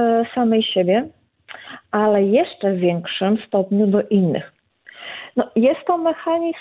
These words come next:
samoobrony, ale, ym, zobaczmy, że, e, dusza nie reaguje na lód, ale na ciepło. I to jest bardzo ważny element, że w tym momencie pojawia się wieśniak i ratuje, e,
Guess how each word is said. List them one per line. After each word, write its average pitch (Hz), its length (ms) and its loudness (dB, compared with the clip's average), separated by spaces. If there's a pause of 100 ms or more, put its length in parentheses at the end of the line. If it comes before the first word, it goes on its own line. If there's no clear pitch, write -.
(120)
samoobrony, 247 1200 0 (1040)
ale, 214 640 2 (400)
ym, 208 480 0
zobaczmy, 202 760 0 (180)
że, 190 400 0
e, 190 340 0
dusza 214 340 0
nie 214 140 4
reaguje 196 480 2
na 185 180 0
lód, 208 240 -2 (100)
ale 190 220 2
na 190 140 0
ciepło. - 480 -12 (1080)
I - 60 -16
to 269 80 2
jest 294 120 2
bardzo 285 280 2
ważny 247 320 2
element, 214 400 2
że 190 80 2
w 190 100 -10
tym 415 160 0
momencie 220 480 2
pojawia 349 400 0
się 330 120 0
wieśniak - 500 -4 (1500)
i 247 140 4
ratuje, 254 600 2 (160)
e, 214 420 0